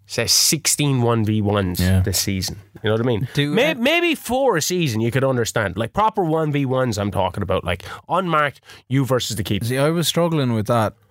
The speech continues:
Speaker 2: uh, in Portugal last season, and then looked at the options that I had for strikers.
Speaker 1: Yeah.
Speaker 2: And I was like, "I'm going into their training,"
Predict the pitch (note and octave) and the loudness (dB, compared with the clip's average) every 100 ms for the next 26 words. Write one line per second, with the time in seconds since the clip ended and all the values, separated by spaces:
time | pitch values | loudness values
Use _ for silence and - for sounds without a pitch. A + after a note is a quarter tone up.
0 | _ _ _ - A2+ A2 G2+ G2 - B2 | _ _ _ -2 2 4 4 2 0 0
1 | A2 - C3+ B2+ A#2+ G#2 F#2+ A2 A#2 - | 0 2 0 2 0 0 2 2 2 0
2 | D2+ D2+ - - - _ - - - _ | -2 -2 -4 -8 -16 _ -20 -20 -20 _
3 | - G#2 G2+ G#2+ A2 A#2 - G#2+ A2 A2 | -2 0 2 2 2 0 -2 -2 0 0
4 | A2+ A#2+ G2+ G2 G2+ G2+ F#2+ F#2 - A2 | 0 0 2 2 2 2 0 -2 2 2
5 | G#2 F2+ D#2 - - - - A2+ G#2 G2+ | 2 0 0 0 -4 -14 -6 0 0 2
6 | G2+ G#2 - A2+ A2+ B2+ C#3+ D3 B2 A#2 | 2 0 0 -2 0 0 0 0 0 -2
7 | G2+ B2 A#2+ F#2 E2+ | 0 0 2 0 0